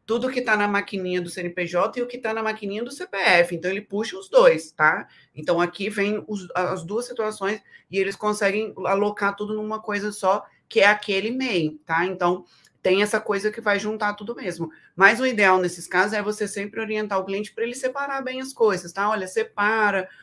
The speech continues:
coloca tudo na, na tua empresa, abre uma conta pra tua empresa, pega uma maquininha no nome da tua empresa, deixa tudo bem separadinho, tá? Dá essa orientação pra eles aí,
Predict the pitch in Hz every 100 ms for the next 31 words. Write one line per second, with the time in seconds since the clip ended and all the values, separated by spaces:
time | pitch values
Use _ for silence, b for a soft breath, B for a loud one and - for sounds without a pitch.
0 | B - 190 202 233 240 233 220 208 202
1 | 190 185 180 180 190 196 190 185 185 180
2 | 180 196 202 214 208 208 202 208 226 208
3 | - 180 185 190 180 175 170 170 185 190
4 | 202 196 190 180 180 196 180 175 165 170
5 | 170 175 170 156 170 180 156 B B B
6 | 175 196 208 220 202 208 240 - 240 220
7 | 202 180 170 180 175 180 185 190 196 196
8 | 196 190 185 190 180 170 170 175 151